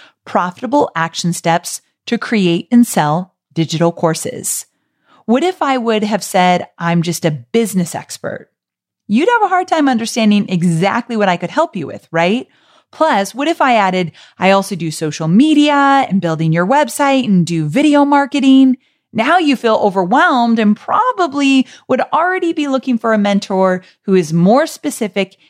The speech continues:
and caters to your needs. So let's get started on your list, and it's in the worksheet. So here are a few examples.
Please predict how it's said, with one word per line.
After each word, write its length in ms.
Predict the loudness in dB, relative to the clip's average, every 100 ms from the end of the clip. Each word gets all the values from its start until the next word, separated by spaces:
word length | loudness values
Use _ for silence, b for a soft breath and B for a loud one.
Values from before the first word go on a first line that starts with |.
| _
and 160 | -4 -4
caters 420 | -2 -2 -2 -4
to 140 | -6 -6
your 800 | -2 2 2 4 2 0 -4 -8
needs. 680 | -4 -4 -4 -8 -14 -16 -16 -18 _ _ _ _ _ _
So 480 | -2 0 0 -2 -10
let's 260 | -10 -10 -6
get 180 | -6 -6
started 460 | -2 0 2 0 -2
on 240 | 0 2
your 260 | 2 2 0
list, 420 | -2 -4 -6 -8 0
and 100 | 0
it's 200 | 0 -2
in 140 | 0
the 80 | 2
worksheet. 540 | 0 -2 -4 -12 -12 -18 _ B B B
So 300 | -4 -2 -2
here 320 | -4 -2 0 0
are 40 |
a 60 | -2
few 200 | -2 -2
examples. 640 | -2 -4 -4 -8 -14